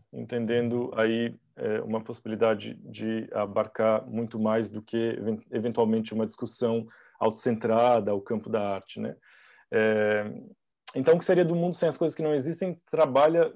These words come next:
com essa dupla negação pra pensar a maneira de Georges Bataille, que a dupla negação é o que gera a existência de algo, né? Então,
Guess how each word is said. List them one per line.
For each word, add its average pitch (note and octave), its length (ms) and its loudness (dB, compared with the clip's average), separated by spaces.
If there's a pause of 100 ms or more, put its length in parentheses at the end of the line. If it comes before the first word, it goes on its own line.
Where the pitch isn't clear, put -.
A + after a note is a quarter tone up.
com C#3 100 -2
essa C#3 200 -2
dupla D#3 400 2
negação C3+ 720 -2
pra C3+ 120 2
pensar C3+ 720 0
a A2 80 -4
maneira B2+ 400 0
de A2+ 160 -10
Georges A#2+ 260 -2
Bataille, B2+ 540 0 (400)
que B2+ 220 0
a B2+ 60 4
dupla C#3+ 260 0
negação C3 680 0
é B2+ 80 2
o B2 80 4
que C3 140 -6
gera A#2+ 540 4
a A#2+ 100 2
existência A#2 680 -4
de G2+ 120 -6
algo, F#2+ 260 -4
né? A2+ 100 -4
Então, A2+ 340 -4